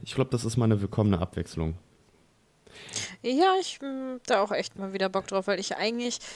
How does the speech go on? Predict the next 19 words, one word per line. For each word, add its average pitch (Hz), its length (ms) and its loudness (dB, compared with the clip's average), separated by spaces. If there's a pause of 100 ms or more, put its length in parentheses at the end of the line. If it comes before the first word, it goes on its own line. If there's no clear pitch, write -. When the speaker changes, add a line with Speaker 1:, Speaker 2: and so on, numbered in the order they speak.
(240)
Speaker 2:
so 214 120 2
generell, 208 800 6
ähm, 190 240 -2
nicht 190 280 -6
so 185 340 0
der 175 360 2
beste 180 800 0 (160)
Mitspieler 190 580 0
bin 180 320 -2
bei 165 280 4
so 160 240 -6
normalen 160 480 -2
Gesellschaftsspielen. 190 840 -2
Ich 180 120 -14
finde 160 240 -8
Gesellschaftsspiele 156 760 -8
einfach 151 420 -10 (640)
super 175 440 0
ätzend. - 580 -2